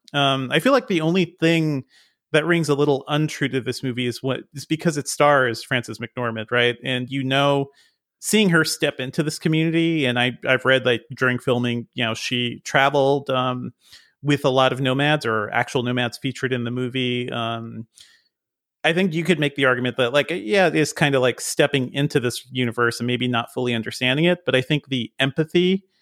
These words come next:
and the artistry and beauty in this film kind of negates that a little. I, I do think, like, it really does give us a good lens. But yeah, if I were to compare this to The Rider or something, that is a movie that feels so real and natural because the, the,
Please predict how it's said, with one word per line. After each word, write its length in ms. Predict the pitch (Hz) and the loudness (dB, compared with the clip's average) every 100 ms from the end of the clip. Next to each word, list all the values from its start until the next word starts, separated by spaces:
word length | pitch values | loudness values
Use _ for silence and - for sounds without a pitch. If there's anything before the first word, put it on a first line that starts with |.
| _ _ _ - | _ _ _ 0
and 300 | 143 135 127 | 2 2 0
the 640 | 131 127 123 123 120 120 - _ _ - | 0 0 0 -2 -4 -6 -12 _ _ 0
artistry 440 | 135 147 - 139 | 2 2 -2 -2
and 100 | 123 | 0
beauty 240 | 123 131 135 | -2 -2 -2
in 60 | |
this 120 | 135 - | -2 -2
film 340 | 123 135 160 | -2 0 -2
kind 300 | - 139 123 | -2 -2 -2
of 160 | 120 - | -4 -4
negates 420 | 117 117 123 - | -4 -4 -4 0
that 240 | 143 143 - 359 | 2 2 -2 -6
a 60 | 190 | 0
little. 300 | 151 165 156 | 4 4 2
I, 160 | 120 | 0
I 60 | 123 | -2
do 120 | 127 | -4
think, 200 | 123 131 | -4 -4
like, 140 | 120 113 | -4 -6
it 100 | 117 | -2
really 200 | 127 123 | -2 0
does 200 | 120 117 | 0 0
give 140 | 127 | -2
us 120 | 123 131 | -4 -4
a 60 | |
good 120 | 123 | -4
lens. 380 | 113 117 135 156 - - - _ - | -2 -2 -2 -6 -10 -20 -20 _ 0
But 300 | 147 139 147 | 4 4 4
yeah, 120 | 151 | 2
if 100 | 131 | 4
I 80 | 143 | 4
were 100 | 156 | 4
to 60 | 151 | 2
compare 340 | 160 165 165 | 2 2 2
this 140 | 151 - | 0 -2
to 140 | 156 | -2
The 100 | 143 | 0
Rider 280 | 127 127 120 | 2 2 0
or 60 | 117 | -4
something, 460 | 127 110 117 117 117 | -6 -4 -4 -4 0
that 200 | 139 160 | 2 2
is 140 | 156 | 0
a 20 | |
movie 180 | 143 127 | -2 0
that 200 | 127 117 | -2 -2
feels 240 | 131 120 | 0 -2
so 360 | - 135 120 117 - _ _ _ | 2 2 4 2 -6 _ _ _
real 320 | 127 139 139 131 | -4 2 4 4
and 120 | 123 | 2
natural 380 | 123 120 131 120 | 2 2 0 0
because 380 | 135 - 117 | -2 -2 -4
the, 440 | 123 120 113 113 113 | -4 -4 -4 -6 -6
the, 300 | 127 113 113 | -6 -4 -6